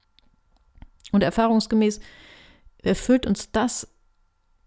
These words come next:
am meisten, wenn wir einen Lebenszweck finden, der auch ein Stück über uns hinausweist.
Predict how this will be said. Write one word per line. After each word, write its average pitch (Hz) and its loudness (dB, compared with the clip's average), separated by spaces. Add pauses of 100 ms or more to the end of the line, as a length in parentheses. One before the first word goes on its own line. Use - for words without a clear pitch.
(280)
am 190 0
meisten, 214 0
wenn 196 2
wir 185 -2
einen 175 0
Lebenszweck 208 0
finden, 190 0
der 185 -2
auch 175 -6
ein 175 -2
Stück - -8
über 196 -2
uns 165 -6
hinausweist. 170 -4